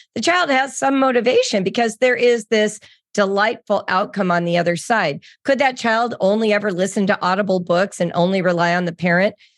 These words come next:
Sure. But that isn't usually what happens. We, at a certain point, pivot and we say, "Now's the time. This is your time." And we'll keep both things going. So you can still enjoy stories,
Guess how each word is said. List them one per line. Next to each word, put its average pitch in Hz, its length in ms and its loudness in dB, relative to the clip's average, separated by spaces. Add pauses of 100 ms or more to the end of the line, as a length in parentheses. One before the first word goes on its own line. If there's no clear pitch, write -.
(160)
Sure. 196 640 0 (260)
But 269 80 -2
that 480 220 2
isn't 262 340 -4
usually 247 560 2
what 269 160 4
happens. 214 640 -2
We, 247 360 2
at 226 340 0
a 208 60 -2
certain 214 440 -2
point, 185 380 -2
pivot 185 460 0 (360)
and 196 80 2
we 214 140 4
say, 208 260 0
"Now's 185 440 0
the 247 140 -2
time. 247 540 0
This 220 220 0
is 196 180 0
your 202 240 2
time." 180 460 -2 (360)
And 185 160 2
we'll 233 140 2
keep 240 260 -6
both 202 240 0
things 214 260 -2
going. 233 380 -2
So - 160 -6
you 165 180 0
can 156 240 -4
still 240 340 0
enjoy 247 360 2
stories, 202 640 0